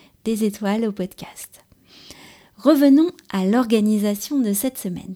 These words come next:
Tout d'abord, il n'y aura pas d'épisode mercredi ni vendredi. Mais nous nous retrouverons samedi douze juin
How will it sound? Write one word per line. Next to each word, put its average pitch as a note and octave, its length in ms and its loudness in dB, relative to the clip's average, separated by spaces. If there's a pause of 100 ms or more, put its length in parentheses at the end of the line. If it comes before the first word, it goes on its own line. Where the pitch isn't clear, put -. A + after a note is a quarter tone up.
Tout D4 120 0
d'abord, A#3+ 500 0 (440)
il G#3+ 60 -6
n'y G3+ 100 2
aura A3 180 -2
pas C#4 160 0
d'épisode A#3 460 2
mercredi A3 800 -2 (320)
ni A#3+ 180 4
vendredi. G3+ 520 -4 (380)
Mais A#3 360 -2
nous G3+ 120 2
nous A3+ 160 2
retrouverons G#3 600 0 (340)
samedi G3+ 560 -4 (100)
douze C4 240 2
juin F#3+ 300 -4